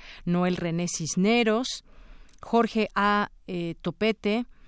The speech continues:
eh, nos escribe Odla, eh, también aquí, eh, anunciando este foro, Ciencias y Artes y Humanidades en Diálogo, Fundación unam, por supuesto, ya ahí retuiteada esta información.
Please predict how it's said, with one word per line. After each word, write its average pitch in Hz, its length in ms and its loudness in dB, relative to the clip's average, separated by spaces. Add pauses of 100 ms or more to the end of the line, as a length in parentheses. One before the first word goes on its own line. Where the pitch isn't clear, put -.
(340)
eh, 170 180 -8
nos 170 260 -8
escribe 220 580 -2
Odla, 202 640 0 (380)
eh, 170 500 -8
también 180 640 -4
aquí, 185 720 -8
eh, 156 340 -6
anunciando 185 500 2
este 202 200 -2
foro, 240 340 0
Ciencias 208 380 -2
y 202 40 -2
Artes 190 240 -4
y 180 40 -2
Humanidades 170 460 -4
en 156 120 -4
Diálogo, 180 360 -2
Fundación 160 440 -8
unam, 165 240 -4
por 165 140 -8
supuesto, 180 420 -8
ya 156 160 -4
ahí 160 240 -4 (300)
retuiteada 175 640 0
esta 175 160 -4
información. 175 680 0